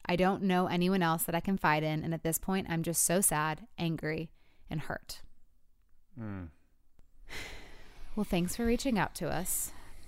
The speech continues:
Speaker 2: Heavy,
Speaker 1: Um,
Speaker 2: heavy heart is right.
Speaker 1: For sure. Well, first of all, I mean, going out and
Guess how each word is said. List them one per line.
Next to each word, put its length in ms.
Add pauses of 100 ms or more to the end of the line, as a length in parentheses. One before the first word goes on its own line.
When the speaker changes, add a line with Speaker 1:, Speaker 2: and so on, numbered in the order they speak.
(140)
Speaker 2:
Heavy, 220
Speaker 1:
Um, 300
Speaker 2:
heavy 220
heart 300
is 180
right. 280 (240)
Speaker 1:
For 100
sure. 400 (840)
Well, 100
first 260
of 60
all, 60
I 80
mean, 160
going 360
out 360 (1700)
and 480